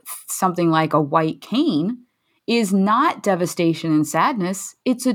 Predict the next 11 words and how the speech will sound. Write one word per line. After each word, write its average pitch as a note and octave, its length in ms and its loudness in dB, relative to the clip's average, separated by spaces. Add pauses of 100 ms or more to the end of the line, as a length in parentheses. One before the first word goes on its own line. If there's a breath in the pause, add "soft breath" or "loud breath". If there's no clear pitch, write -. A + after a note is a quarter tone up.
tool G#3+ 720 0
of G3 180 2
independence. A3+ 920 -2
Like, G#3 200 0
she E4 340 0
sees A#3+ 400 -2
it G#3+ 120 2
as F#3+ 240 0
a F#3+ 60 0
totally G#3 420 0
positive, F#3+ 680 0